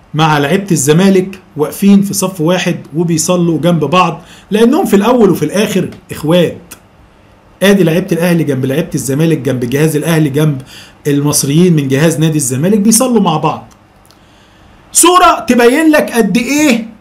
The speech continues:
التكاتف والحب والمودة، وقبل المباراة ده بيبوس ده وده بياخد حضن ده، مفيش مشاكل بين اللعيبة. طب أمال التعصب بيجي منين؟ بيجي من أمثال بليا الدلدول اللي كل شوية شغال على،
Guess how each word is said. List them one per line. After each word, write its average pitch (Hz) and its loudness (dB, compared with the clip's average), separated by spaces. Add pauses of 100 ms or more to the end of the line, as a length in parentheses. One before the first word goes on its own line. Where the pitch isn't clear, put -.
(1400)
التكاتف 226 2
والحب 196 2
والمودة، 190 2
وقبل 220 0
المباراة 202 4
ده 214 0
بيبوس 196 -2
ده 196 -2 (240)
وده 202 4
بياخد 208 2
حضن 196 -2
ده، 202 -2 (220)
مفيش 294 -4
مشاكل 277 2
بين 262 2
اللعيبة. 226 2 (640)
طب 165 -2
أمال 202 2
التعصب 220 0
بيجي 160 2
منين؟ 143 0 (920)
بيجي 311 4
من 233 4
أمثال 240 2
بليا 247 2
الدلدول 233 2 (1200)
اللي 220 6
كل 247 2
شوية 240 4
شغال 214 2
على، 226 2